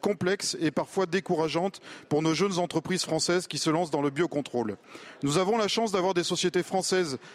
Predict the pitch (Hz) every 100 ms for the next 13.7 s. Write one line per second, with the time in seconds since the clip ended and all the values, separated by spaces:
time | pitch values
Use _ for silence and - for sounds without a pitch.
0 | - 165 202 202 196 170 170 - 175 170
1 | 170 165 - 180 156 147 160 170 165 143
2 | 139 190 - 170 156 180 170 - - -
3 | 160 135 151 190 170 170 - 196 185 165
4 | 165 165 180 170 165 175 151 151 180 175
5 | 165 175 143 147 165 151 - 185 202 -
6 | - - - 175 175 180 156 156 170 165
7 | 147 151 147 - 120 113 - - - -
8 | 143 165 196 190 202 196 220 180 170 156
9 | 208 185 202 226 - 180 180 - 180 185
10 | 165 160 156 180 196 - - - 160 160
11 | 170 175 175 175 - 214 - 202 220 160
12 | 151 175 175 196 175 165 156 - 170 165
13 | 147 180 160 143 131 117